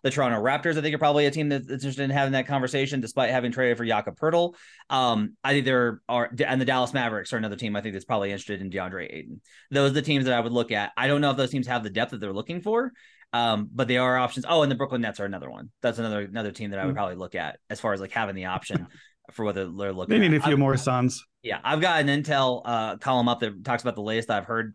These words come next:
Speaker 1: around the league. Make sure to check that out. Meanwhile, enjoy the rest of this episode. Still lots of stuff in here that's meaningful and pertinent, uh, except for Brandon telling you to bet a number that's no, that's now dead, and no, and he now, <laughs> now thinks that you should not bet it. Uh, make sure to hit, hit us up on Twitter and let know that you enjoyed the show,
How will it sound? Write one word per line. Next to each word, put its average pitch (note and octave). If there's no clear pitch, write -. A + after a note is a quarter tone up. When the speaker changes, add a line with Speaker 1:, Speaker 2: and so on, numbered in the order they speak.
Speaker 1:
around G#2+
the G2
league. G#2
Make G#2
sure G#2
to F#2+
check G#2
that G#2
out. C#3
Meanwhile, A3+
enjoy A3+
the D4
rest B3+
of G#3+
this A#3
episode. G3+
Still A3+
lots A3
of F3+
stuff G#3
in G3+
here F#3+
that's E3
meaningful E3+
and C#3+
pertinent, D3
uh, B2+
except B2+
for A#2+
Brandon A#2+
telling A#2+
you A2
to G#2
bet G#2+
a G2+
number G2+
that's G2
no, G2
that's A2
now F#2+
dead, F#2+
and F#2+
no, F#2+
and G#2
he G#2+
now, G2
<laughs> -
now C3+
thinks A2+
that A#2
you G#2+
should B2
not G2+
bet F#2+
it. F#2
Uh, A2+
make D3+
sure F3+
to D#3
hit, D3
hit C#3+
us C3
up C3+
on B2
Twitter B2
and A#2+
let A#2
know A#2+
that A2+
you A2+
enjoyed A2
the G2+
show, C#3